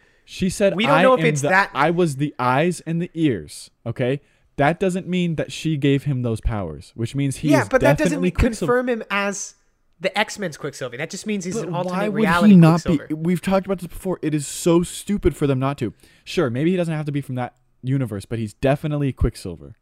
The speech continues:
Speaker 2: Yes, he is. I, I know for a fact he is a Quicksilver, but I'm saying, like,
Speaker 1: And
Speaker 2: I
Speaker 1: it
Speaker 2: don't
Speaker 1: wouldn't
Speaker 2: think they,
Speaker 1: make
Speaker 2: they're
Speaker 1: sense
Speaker 2: gonna
Speaker 1: for them
Speaker 2: connect him
Speaker 1: not to
Speaker 2: to
Speaker 1: do
Speaker 2: the
Speaker 1: that,
Speaker 2: X-Men
Speaker 1: though.
Speaker 2: films.
Speaker 1: It wouldn't make sense for them to go, "Yes, he's from the multiverse,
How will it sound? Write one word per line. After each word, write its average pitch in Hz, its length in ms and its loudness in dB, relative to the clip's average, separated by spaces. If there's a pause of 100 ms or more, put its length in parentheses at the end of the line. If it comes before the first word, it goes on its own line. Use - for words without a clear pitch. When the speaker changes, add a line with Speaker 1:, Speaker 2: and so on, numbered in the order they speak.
Speaker 2:
Yes, 269 280 -2
he 214 260 -4
is. 220 260 -2 (100)
I, 180 240 -2
I 196 100 0
know 220 160 -2
for 233 140 -8
a 196 40 -6
fact 208 240 -4
he 175 120 -10
is 175 160 -4
a 165 60 -8
Quicksilver, 160 580 -8
but 143 120 -10
I'm 160 80 -10
saying, 180 180 -6
like, 151 180 -8
Speaker 1:
And 170 120 0
Speaker 2:
I 170 80 0
Speaker 1:
it - 20 -2
Speaker 2:
don't 143 160 2
Speaker 1:
wouldn't 185 200 2
Speaker 2:
think 143 60 -4
they, 185 120 2
Speaker 1:
make - 100 -6
Speaker 2:
they're 170 160 2
Speaker 1:
sense - 20 0
Speaker 2:
gonna 180 140 0
Speaker 1:
for 151 80 -4
them 143 80 2
Speaker 2:
connect 139 260 2
him 135 60 2
Speaker 1:
not 143 140 -4
to - 60 -10
Speaker 2:
to 101 180 0
Speaker 1:
do 131 80 4
Speaker 2:
the 139 80 4
Speaker 1:
that, 113 160 0
Speaker 2:
X-Men 92 280 -4
Speaker 1:
though. 76 40 -10
Speaker 2:
films. - 440 -16 (140)
Speaker 1:
It 160 80 2
wouldn't 180 240 -2
make 185 120 -4
sense 160 220 -6
for 160 80 -4
them 156 80 -2
to 143 80 -2
go, 113 140 -4
"Yes, 143 300 -2
he's 175 180 -6
from 190 120 -10
the 131 60 -4
multiverse, 190 640 -6